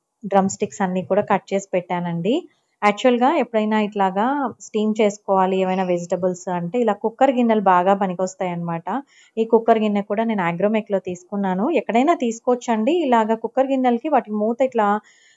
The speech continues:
లోపలికి ఉండేలాగా వస్తుందన్నమాట. దాంట్లో మనము పొటాటో కానీ, బీన్స్ కానీ ఏవైనా కూడా సైమల్టేనియస్‌గా ఇంకా, ఆ, పొటాటోస్‌తో పాటు, ఆ, రైస్‌తో పాటు కుక్ చేసేసుకోవచ్చు.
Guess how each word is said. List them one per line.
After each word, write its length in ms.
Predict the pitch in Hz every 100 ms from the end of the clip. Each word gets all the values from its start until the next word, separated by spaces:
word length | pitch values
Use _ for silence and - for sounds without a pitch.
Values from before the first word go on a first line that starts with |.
| _
లోపలికి 420 | 208 214 214 240
ఉండేలాగా 380 | 233 208 202 190
వస్తుందన్నమాట. 640 | 196 - - 180 175 175 170 -
దాంట్లో 380 | 190 202 202 214
మనము 540 | 220 208 202 196 190 190 208
పొటాటో 320 | 196 202 208
కానీ, 360 | 196 190 185
బీన్స్ 380 | 190 202 208 208
కానీ 300 | - 196 190
ఏవైనా 320 | 190 196 214
కూడా 300 | 208 208 208 330 - _ _
సైమల్టేనియస్‌గా 1120 | - 247 254 269 277 269 262 254 320 285 254 254
ఇంకా, 580 | 240 233 226 214 208 208 _ _ _ _ _ _
ఆ, 60 | 208
పొటాటోస్‌తో 560 | 233 226 233 233 233
పాటు, 500 | 226 214 202 202 196 208
ఆ, 240 | 196 185
రైస్‌తో 380 | 190 214 220 262
పాటు 300 | 262 226 277
కుక్ 280 | 262 240 240
చేసేసుకోవచ్చు. 680 | 196 196 - 175 170 -